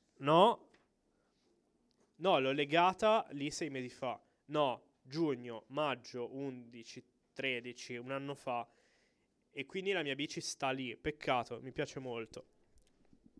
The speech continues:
Esco. C'è il sole, forse sto meglio. Forse pensavo di avere ansia, ma in realtà non l'ho avuta. Mentre guardo il marciapiede, scor-, eh, scorgo un passante in lontananza.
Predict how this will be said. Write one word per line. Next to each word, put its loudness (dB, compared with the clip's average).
Esco. 2
C'è 8
il 8
sole, 6
forse 0
sto 2
meglio. -2
Forse 2
pensavo 4
di 4
avere 4
ansia, 0
ma -4
in -4
realtà 0
non 0
l'ho 6
avuta. -4
Mentre 2
guardo 10
il 6
marciapiede, 0
scor-, 0
eh, 6
scorgo -2
un -2
passante 0
in 0
lontananza. -2